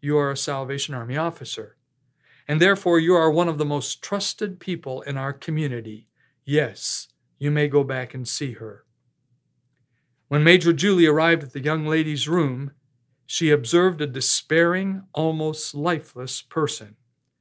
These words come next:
She immediately made her way to the bedside of this young lady,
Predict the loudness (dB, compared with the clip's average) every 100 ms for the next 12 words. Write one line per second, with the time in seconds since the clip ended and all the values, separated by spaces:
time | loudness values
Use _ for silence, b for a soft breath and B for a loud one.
0 | _ _ _ -2 2 4 4 4 2 0
1 | -2 -2 0 0 2 2 2 0 -6 -10
2 | -10 -2 0 0 -4 -6 -6 -8 -8 -8
3 | -6 -6 -4 -4 -4 -8